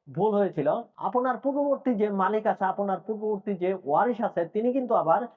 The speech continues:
এই রেকর্ডের বিরুদ্ধে আপত্তি করেছিলেন। যে আপত্তিটা করেছিলেন, ওই আপত্তির নম্বরটা হচ্ছে মামলা নম্বর, এবং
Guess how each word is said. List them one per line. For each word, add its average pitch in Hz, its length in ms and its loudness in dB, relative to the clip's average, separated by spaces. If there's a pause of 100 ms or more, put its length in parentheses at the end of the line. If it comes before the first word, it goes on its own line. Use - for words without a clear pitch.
(200)
এই 180 160 4
রেকর্ডের 220 520 0
বিরুদ্ধে 196 300 2
আপত্তি 185 400 0
করেছিলেন। 165 480 0 (360)
যে 139 200 2 (260)
আপত্তিটা 226 540 0 (160)
করেছিলেন, 202 460 2 (120)
ওই 196 160 2 (240)
আপত্তির 226 420 0
নম্বরটা 196 340 -2
হচ্ছে 220 220 0 (120)
মামলা 220 240 0
নম্বর, 175 320 2 (260)
এবং 208 220 2